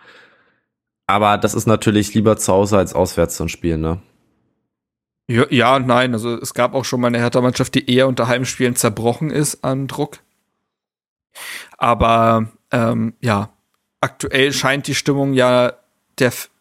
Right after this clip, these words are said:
Speaker 2: der, der, der Kurve gegenüber den Spielern noch nicht so krass negativ zu sein, dass man jetzt Angst haben muss. Aber die ist ja auch schon deutlich abgekühlt. Das muss man eben auch sagen.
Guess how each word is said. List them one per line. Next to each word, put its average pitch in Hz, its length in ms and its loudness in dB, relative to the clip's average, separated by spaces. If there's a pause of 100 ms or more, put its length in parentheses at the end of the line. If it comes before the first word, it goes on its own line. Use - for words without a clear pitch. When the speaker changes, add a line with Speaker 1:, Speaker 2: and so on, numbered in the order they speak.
(160)
Speaker 2:
der, 120 260 0
der, 117 300 -4
der 123 120 -4
Kurve 139 600 4
gegenüber 123 440 -2
den 127 140 -2
Spielern 127 300 -2
noch 123 160 -2
nicht 131 240 -4
so 135 280 2
krass - 320 -2
negativ 131 380 -2
zu 143 100 -2
sein, 127 200 2
dass 120 160 0
man 117 80 0
jetzt 117 200 -2
Angst 156 360 -2
haben 156 260 2
muss. 170 320 -2 (680)
Aber 123 200 0
die 117 160 -4
ist 143 140 2
ja 147 100 4
auch 131 140 0
schon 123 240 0
deutlich 127 400 0
abgekühlt. - 680 -4
Das - 180 -6
muss 139 120 -6
man - 140 -4
eben - 180 -4
auch - 140 -6
sagen. 127 340 -6